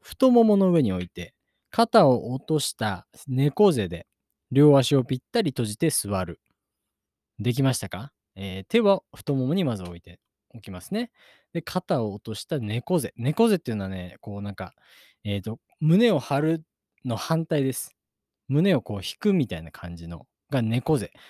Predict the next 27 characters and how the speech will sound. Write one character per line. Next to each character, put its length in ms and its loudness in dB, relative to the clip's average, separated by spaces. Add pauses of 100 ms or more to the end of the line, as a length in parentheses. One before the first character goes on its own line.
(180)
猫 260 4
っ 60 0
て 180 -6
こ 200 -8
う 40 -6
な 80 -6
ん 20 -10
か 120 -16
カ 240 0
ー 20 0
ブ 140 -8
し 60 -12
て 60 -8
る 60 -4
じ 80 -10
ゃ 40 -10
な 40 -14
い 40 -16
で 20 -18
す 80 -16
か。 80 -20 (160)
あ 140 0
あ 80 4
い 120 4
う 140 4
猫 280 6
の 200 -6